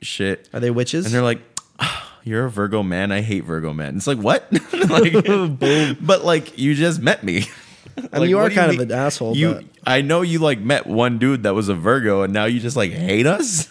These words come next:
Speaker 2: Yeah. It's a little rough. That's a little rough. But you're a Virgo. Uh,
Speaker 1: Nah, I'm a man.
Speaker 2: 'cause you're born in sixteenth of September. Uh, notable characteristics are self-reliant and reticent, while it is considered a feminine sign.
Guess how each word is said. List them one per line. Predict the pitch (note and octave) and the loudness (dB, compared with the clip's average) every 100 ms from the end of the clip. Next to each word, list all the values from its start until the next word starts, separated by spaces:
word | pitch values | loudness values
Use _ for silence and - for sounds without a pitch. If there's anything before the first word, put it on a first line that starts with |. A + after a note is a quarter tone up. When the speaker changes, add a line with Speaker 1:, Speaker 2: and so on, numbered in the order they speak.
| - | -4
Speaker 2:
Yeah. | C3 B2 A#2 _ _ _ _ - _ _ _ | -2 -2 -4 _ _ _ _ -20 _ _ _
It's | - | -6
a | |
little | F3 C3 A#2+ | 0 0 0
rough. | A2+ A2+ - - _ _ - | -2 -4 -10 -20 _ _ -2
That's | D#3 E3 | -2 0
a | |
little | C3 A#2 | -2 -2
rough. | A#2 A2+ - - _ _ | -4 -8 -12 -20 _ _
But | D#3+ C#3+ - | 2 2 0
you're | D3 F3 | -2 -2
a | |
Virgo. | C#3+ C3+ A#2+ A#2 B2 _ _ _ _ _ _ _ - | 0 -2 -2 -4 -6 _ _ _ _ _ _ _ -4
Uh, | A#2 A#2+ A#2+ A#2+ | 0 2 2 2
Speaker 1:
Nah, | E2 | 2
I'm | E2+ | 0
a | E2 | -2
man. | E2+ F#2 F2+ - | -4 -6 -10 -14
Speaker 2:
'cause | - C3 | -8 -4
you're | |
born | B2 C3 | 0 0
in | B2+ B2+ A2+ | 0 -2 -4
sixteenth | - C#3+ D3+ C#3 | -6 -6 -4 -4
of | C3 | -6
September. | - C3+ D#3+ D#3 E3 E3 E3 - _ _ _ _ _ _ _ _ _ _ _ _ _ _ _ _ _ _ _ _ _ _ _ _ | -8 -4 0 2 2 2 0 -4 _ _ _ _ _ _ _ _ _ _ _ _ _ _ _ _ _ _ _ _ _ _ _ _
Uh, | C3 C3+ | 0 2
notable | D3 E3 - | 4 2 -2
characteristics | D3 D#3 C#3+ D#3 D3 - C3+ | 0 0 0 -2 -2 -2 -4
are | G#2+ | -2
self-reliant | C3 - D#3 - C#3 C#3 C#3+ | -2 0 0 0 0 2 0
and | A#2 | -2
reticent, | B2 C#3 - D#3+ D3+ _ _ _ _ _ _ | 0 0 0 -2 -2 _ _ _ _ _ _
while | - B2+ | -4 -2
it | C3 | -2
is | B2+ | -4
considered | C3 B2 C#3 C3 C3 | -6 -4 -2 0 -2
a | B2+ | -6
feminine | C#3 D3+ D3 B2 | -2 0 0 -2
sign. | - A2+ A2 | -2 -4 -4